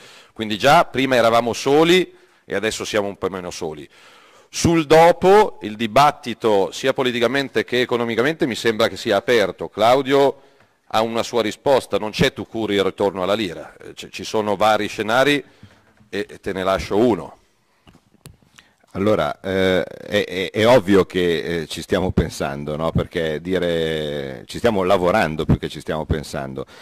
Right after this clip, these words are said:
Speaker 2: ma ci stiamo lavorando in network europeo, perché, come ripeto, non siamo, noi siamo gli ultimi del treno. Eh, in Francia, ripeto, abbiamo come partito di maggioranza relativa, con un sistema peraltro maggioritario, quindi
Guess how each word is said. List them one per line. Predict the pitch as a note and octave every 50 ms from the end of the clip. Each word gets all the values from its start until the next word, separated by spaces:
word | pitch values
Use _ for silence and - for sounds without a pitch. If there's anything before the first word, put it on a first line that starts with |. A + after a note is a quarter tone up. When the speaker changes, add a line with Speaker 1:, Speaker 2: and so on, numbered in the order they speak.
| - - -
Speaker 2:
ma | - F2+
ci | - A2+
stiamo | - D3 C#3+ C#3
lavorando | B2+ A#2+ A#2 C3+ C3 A#2 F#2 F#2 F2 F2 F2 F2 E2 - - - _
in | - F#2 G2
network | G#2+ A#2 A2+ - - G#2+ - - G2+
europeo, | F#2 F2 F2 E2+ - - D3 C3 G2 E2+
perché, | - - D2+ - F2+ E2+
come | - G2 G2 G2
ripeto, | G2 A2 - - A2 F2 - F#2+ E2+
non | E2+ E2+ D#2+
siamo, | - C#3+ C#3+ C3 A2 G2 F2+ - - _ _ _ _
noi | - A2 C3 C3
siamo | - B2 G2+ G2+ G2
gli | F#2+ B2+
ultimi | E3 D#3 A#2+ - G#2+ G2 F2 D#2+ D2 C#2 - _ _ _
del | - F2 F2 D2+
treno. | - - F2+ E2+ D2+ D2 C#2+ C2+ - _ _ _ _ _ _ _ _ _ _ _ _ _ _ _ _ _ _ _ _ _ _ _ _ _ _ - -
Eh, | D#2+ D2+ D2 C2+ B1 C#2 D2+ D2+ D2 D2+ D#2 D#2
in | D#2+ E2+ F2+
Francia, | - - A2+ A2 A#2+ A2 - D3+ C3
ripeto, | G#2 G2+ - - A#2 F#2+ - - A#2 B2 C#3+
abbiamo | C3 F#2 F#2 A2+ A2 F#2 F#2 F2+ F2 F2 E2+ -
come | - A#2+ A#2+ G#2+ G2 F#2 F2 D#2+ -
partito | - G2 F2 - - C3 A#2 - G2
di | F2 F2
maggioranza | F2 F#2+ F#2+ F2 G2+ G#2 A2+ A#2+ A2+ - A2 G2+
relativa, | F#2 G2 G2 F#2+ F2 - - A2+ F#2+ E2+ E2+ D#2 D2
con | - F#2 F#2
un | F#2+ F#2
sistema | - G2+ - - C3+ C3 A2+ G2
peraltro | F2 - F2+ F#2 G#2+ A2 - G2 F#2
maggioritario, | F#2 F2+ E2+ E2+ F2+ E2 F2+ - - G#2+ F#2 E2+ E2 E2 E2 D#2
quindi | - G2 G2 F2+ E2+ D#2+ C#2